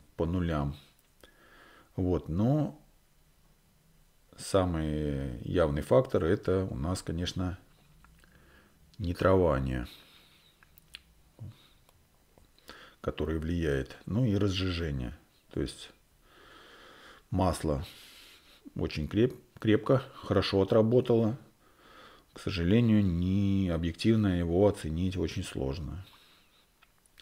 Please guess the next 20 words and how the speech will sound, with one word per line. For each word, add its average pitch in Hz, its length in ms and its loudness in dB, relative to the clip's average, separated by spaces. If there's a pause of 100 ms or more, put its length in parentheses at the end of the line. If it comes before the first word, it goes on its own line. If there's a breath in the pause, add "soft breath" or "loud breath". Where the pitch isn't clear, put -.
(160)
так - 180 -4
как - 240 -8
это 87 220 -2
гибрид. 73 560 -4 (2750 soft breath)
Ну, - 160 -10 (140)
что - 160 -6
еще 78 180 -4
тут 90 140 -10
можно 78 260 -6
сказать? 110 540 -2 (920 loud breath)
Значит, - 400 -16 (140)
все - 260 -4
вы 64 60 -4
сами 71 260 -4
видели. 117 420 2 (460 loud breath)
Благодарю 92 460 2
Владимира 80 640 0
за 90 180 -4
предоставленные 78 680 -2
образцы. 92 500 0